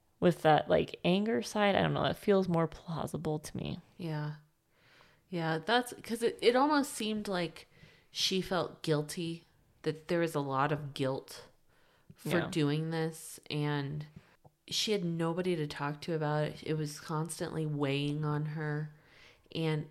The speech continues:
Speaker 2: I feel like it was getting, or it had the potential to get very difficult to keep going. So we went full circle in this story, starting with the twins,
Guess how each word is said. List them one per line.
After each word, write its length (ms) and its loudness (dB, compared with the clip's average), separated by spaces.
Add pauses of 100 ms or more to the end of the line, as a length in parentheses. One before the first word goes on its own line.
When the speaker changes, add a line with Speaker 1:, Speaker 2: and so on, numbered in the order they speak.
Speaker 2:
I 120 0
feel 680 -2
like 540 -2 (920)
it 180 2
was 320 -2 (240)
getting, 640 0 (100)
or 240 -2
it 200 -4 (240)
had 260 -4
the 60 0
potential 600 -4
to 180 -10
get 440 -4
very 300 0
difficult 680 -8
to 140 -14 (100)
keep 340 -12
going. 320 -10 (200)
So 240 6
we 100 8
went 280 2
full 240 6
circle 360 4
in 120 2
this 160 -2
story, 440 2
starting 520 4
with 160 0
the 80 0
twins, 760 0